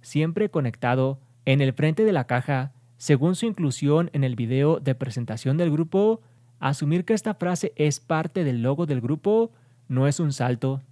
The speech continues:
Los fans de Piffen han encontrado que esto es demasiado similar a la frase de introducción del grupo. Durante una transmisión en vivo antes de su debut oficial,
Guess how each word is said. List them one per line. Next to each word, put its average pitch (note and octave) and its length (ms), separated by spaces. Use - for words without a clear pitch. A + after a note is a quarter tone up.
Los C#3+ 240
fans F3+ 220
de A3+ 100
Piffen G#3 460
han F3 180
encontrado D#3+ 600
que D3+ 160
esto D#3 180
es F3 80
demasiado D#3 440
similar D#3 600
a C3+ 120
la B2 120
frase D#3+ 400
de G#3 60
introducción D3+ 680
del F3 160
grupo. C3 480
Durante C#3 400
una G#3 140
transmisión D3+ 540
en F3 120
vivo E3+ 360
antes D#3+ 360
de D#3+ 80
su C#3 160
debut A#2+ 360
oficial, E3 720